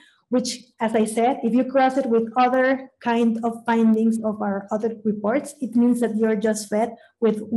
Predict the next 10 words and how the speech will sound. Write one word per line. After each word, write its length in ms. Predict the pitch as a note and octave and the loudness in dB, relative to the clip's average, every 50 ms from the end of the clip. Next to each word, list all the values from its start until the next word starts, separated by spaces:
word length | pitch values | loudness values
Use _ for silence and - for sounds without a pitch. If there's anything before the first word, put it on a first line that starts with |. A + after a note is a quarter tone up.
| A#3+ A#3 | 2 4
one 380 | A3+ A#3 A#3 A3+ - - - - _ _ _ _ _ _ _ _ _ - - | 4 2 2 0 -2 -8 -16 -18 _ _ _ _ _ _ _ _ _ -6 -2
single 720 | C4 A#3+ A#3 A3+ A3 A3 A3 G#3+ G#3+ G#3+ - - - - _ _ _ _ - | 0 2 4 4 4 4 4 2 0 0 -6 -12 -18 -20 _ _ _ _ 0
thing. 200 | C4 C4+ B3 G#3+ F#3+ - - - A#3+ | 2 4 4 4 2 0 -2 -2 -2
It 60 | G#3 G3+ A3+ | -2 0 0
doesn't 240 | A3+ A3+ B3+ B3 B3 A#3+ | 0 2 2 2 4 4
mean 140 | A#3+ A#3 A#3 | 4 4 4
that 140 | A3+ G#3 G#3 | 4 4 2
you 60 | A3 A3 G#3+ | 2 2 2
can 320 | G#3+ G#3 G#3+ G#3 G#3 G#3 G#3+ G#3+ | 2 2 2 2 2 2 2 2
really, 280 | G#3 G#3 G3+ G3+ G3+ | 2 2 2 2 2